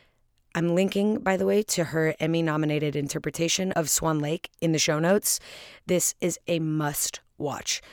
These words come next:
especially if you've been listening to the last couple conversations I've had with Dominique Kelly. Very, very important.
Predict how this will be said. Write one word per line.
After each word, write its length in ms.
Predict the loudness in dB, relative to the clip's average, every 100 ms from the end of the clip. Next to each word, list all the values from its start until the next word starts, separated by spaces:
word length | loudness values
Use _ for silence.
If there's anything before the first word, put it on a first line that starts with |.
| -20 -4
especially 720 | 0 0 0 0 2 4 2 2
if 140 | -2
you've 180 | 0 0
been 140 | 0 0
listening 420 | -2 -2 0 0
to 180 | -2 -2
the 100 | -2
last 260 | -4 -6
couple 200 | -6 -8
conversations 760 | -6 -8 -6 -4 -4 -4 -6 -6
I've 120 | -8
had 280 | -6 -6 -6 -8
with 120 | -8
Dominique 360 | -8 -8 -10
Kelly. 340 | -10 -10 -10 -12 _ _ _ _ _ _ _ _
Very, 440 | 0 0 -2 -6 -12 _
very 320 | -2 0 -4
important. 540 | -6 -8 -12 -12 -16